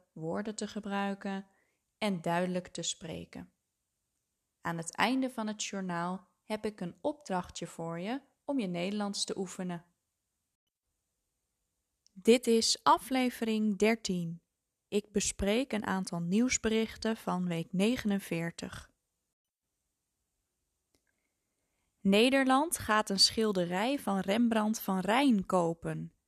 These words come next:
Het gaat om het schilderij De Vaandeldrager.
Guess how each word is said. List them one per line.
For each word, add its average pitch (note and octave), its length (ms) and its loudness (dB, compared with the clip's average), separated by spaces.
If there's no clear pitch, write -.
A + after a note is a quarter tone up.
Het - 260 -2
gaat F#3+ 440 2
om G3 140 0
het F#3 140 -2
schilderij F#3 720 2
De F#3 160 0
Vaandeldrager. F3 1400 0